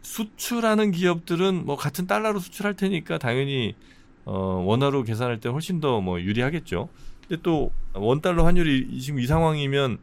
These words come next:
외국인 투자자들이 잘 안 들어오잖아요. 우리 주식시장에. 저는 이제 더 들어와야 된다고 생각합니다만,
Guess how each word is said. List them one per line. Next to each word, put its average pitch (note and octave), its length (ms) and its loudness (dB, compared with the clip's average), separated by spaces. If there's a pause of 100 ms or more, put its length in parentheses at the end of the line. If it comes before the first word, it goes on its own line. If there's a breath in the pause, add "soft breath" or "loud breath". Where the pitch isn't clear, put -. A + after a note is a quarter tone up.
(460 soft breath)
외국인 E3 360 2
투자자들이 F#3+ 540 0
잘 B2 160 -4
안 F2+ 240 0
들어오잖아요. A#2 840 0 (500)
우리 C3 180 2
주식시장에. F2 960 -4 (1200 loud breath)
저는 F#3+ 240 0
이제 F3 120 2
더 A2 140 0
들어와야 B2+ 380 4
된다고 G#2+ 260 4
생각합니다만, G#2 680 2